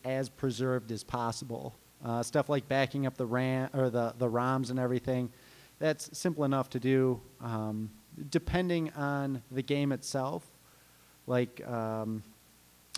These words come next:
the game Arena, a gr-, a amazing Gottlieb game. Um, while the roms are specific,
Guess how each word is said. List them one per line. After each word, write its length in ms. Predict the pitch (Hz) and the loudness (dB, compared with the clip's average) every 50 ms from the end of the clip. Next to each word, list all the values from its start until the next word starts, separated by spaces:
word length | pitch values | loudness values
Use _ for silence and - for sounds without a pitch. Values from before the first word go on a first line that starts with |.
| - - - - | -14 -16 -16 -8
the 80 | - 139 | -4 0
game 240 | 120 143 143 139 139 | 2 4 4 4 4
Arena, 480 | 127 120 127 131 135 131 127 - - 117 - - - - - - - - - 117 | 4 4 4 2 2 2 0 -2 -8 -14 -18 -20 -20 -20 -20 -20 -18 -10 -6 -4
a 120 | 110 110 - - - - - | -4 -4 -4 -8 -18 -18 -10
gr-, 80 | - 127 - | -10 -8 -6
a 180 | 123 117 113 107 98 104 - - | -2 -2 -2 -4 -4 -10 -8 -2
amazing 600 | 131 127 135 143 151 156 165 165 151 135 139 123 | 0 2 4 4 4 4 4 2 2 2 0 0
Gottlieb 480 | 117 120 123 123 95 127 123 117 104 - | 2 2 2 0 0 -2 -6 -6 -6 -6
game. 380 | - 113 110 113 135 139 135 - - - - - - - - - - - - - - - | -8 -8 -8 -6 -8 -10 -12 -12 -16 -20 -20 -20 -20 -20 -20 -20 -20 -20 -20 -20 -8 0
Um, 560 | 120 120 117 117 113 113 113 107 110 110 110 110 - - - - - - - - - - - - 196 170 139 160 | 2 4 4 4 4 2 2 0 0 -2 -2 -6 -10 -18 -20 -20 -20 -20 -20 -20 -20 -20 -20 -20 -16 -12 -2 4
while 160 | 156 156 151 | 6 6 8
the 120 | 139 147 | 8 6
roms 480 | 131 117 135 139 156 165 170 170 165 - - - | 4 6 4 6 6 6 6 4 2 0 -2 -2
are 240 | 127 127 131 127 | 0 2 2 2
specific, 840 | 123 - - - - 135 - - 143 - - 131 127 123 - - - | 0 -2 -4 -2 -2 -2 2 0 0 2 2 0 0 0 -4 -14 -20